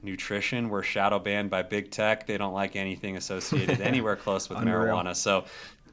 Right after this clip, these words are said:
Speaker 1: the only way to find us is to completely type out the whole name, Cured Nutrition. You can see all things Cured. But yeah, anything that we talked about here, just reach out to me personally because happy to, happy to help support this entrepreneurial journey is literally like,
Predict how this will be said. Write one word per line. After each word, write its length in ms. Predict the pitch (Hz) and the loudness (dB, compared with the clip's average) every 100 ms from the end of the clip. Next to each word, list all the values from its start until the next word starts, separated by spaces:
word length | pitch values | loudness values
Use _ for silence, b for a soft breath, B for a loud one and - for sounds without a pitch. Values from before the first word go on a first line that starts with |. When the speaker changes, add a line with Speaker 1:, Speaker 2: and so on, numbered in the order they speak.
| - | -6
Speaker 1:
the 100 | 135 | 2
only 240 | 131 135 | 4 4
way 120 | 127 123 | 6 4
to 80 | |
find 380 | 110 107 107 113 | 4 4 4 4
us 180 | 123 - | 0 -2
is 100 | 101 | -8
to 120 | - | -10
completely 640 | 101 101 95 - 113 113 101 | -6 -8 -6 -4 -4 -4 -8
type 320 | - 98 95 | -2 -2 0
out 220 | 98 98 | 0 -2
the 80 | 92 | -6
whole 200 | - 95 | -2 -2
name, 300 | 90 92 90 | -2 -4 -6
Cured 320 | - 98 92 | -6 -6 -4
Nutrition. 440 | 90 82 90 - 87 | -4 -6 -6 -6 -8
You 60 | |
can 120 | 90 | -10
see 160 | - 95 | -8 -4
all 160 | 85 82 | -4 -4
things 260 | 87 85 | -6 -8
Cured. 360 | - 87 87 - | -8 -6 -6 -4
But 260 | 87 - B B B - | -4 -4 B B B 6
yeah, 280 | 113 104 101 | 10 10 8
anything 320 | 120 143 147 | 2 4 2
that 120 | 120 101 | 2 0
we 80 | |
talked 260 | 98 98 98 | 2 2 2
about 200 | 98 90 | 0 0
here, 180 | 95 104 | -2 -4
just 200 | 98 - | -4 -8
reach 220 | 95 - | -6 -2
out 140 | 92 | -2
to 80 | - | -2
me 120 | 90 | -8
personally 400 | 85 90 85 92 82 | -8 -8 -6 -8 -10
because 340 | - 87 - B B B B | -8 -10 -10 B B B B
happy 340 | 95 95 101 | 0 0 0
to, 300 | 95 90 87 - b b b | -2 -2 -2 -8 b b b
happy 240 | 120 120 | 2 2
to 60 | 123 | 0
help 220 | 120 117 | 0 0
support 440 | - - 117 113 104 | -4 -2 2 2 0
this 160 | 98 | -4
entrepreneurial 760 | 104 104 - - 101 104 104 98 98 | 0 0 -2 -4 -2 2 2 2 -2
journey 340 | 95 98 104 | -4 -2 -2
is 180 | 95 95 | -4 -2
literally 340 | 95 95 95 | -2 -2 -2
like, 340 | 90 87 85 | -2 -2 -6